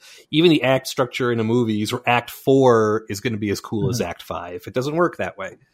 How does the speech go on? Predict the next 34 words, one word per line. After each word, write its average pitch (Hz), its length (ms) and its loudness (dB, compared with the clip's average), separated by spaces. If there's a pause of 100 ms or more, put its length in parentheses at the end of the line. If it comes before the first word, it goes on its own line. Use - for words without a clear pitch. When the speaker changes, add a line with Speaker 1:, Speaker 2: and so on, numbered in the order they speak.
(720)
Speaker 1:
Um, 92 380 -6 (100)
you 113 140 -6
need 127 200 -2
to 139 80 -8
put 135 300 2 (180)
all, 120 220 2
you 127 140 -4
need 156 80 0
to 151 80 -8
get 139 160 4
all 135 100 6
your 139 140 0
pieces 135 480 -4
on 131 140 0
the 123 60 -4
chessboard 110 600 -4
before 107 300 -6
you 110 100 -4
can 113 160 -6
go 107 120 -2
for 113 120 -10
the 110 100 -8
checkmate, 104 540 -4
and 95 100 -10
that's 101 160 -8
what 98 100 -14
this 110 160 -10
had 110 200 -2
to 113 80 -6
do. 90 360 -8 (640)
It's - 160 -18
not 101 160 0
its 156 160 0
fault. 110 600 0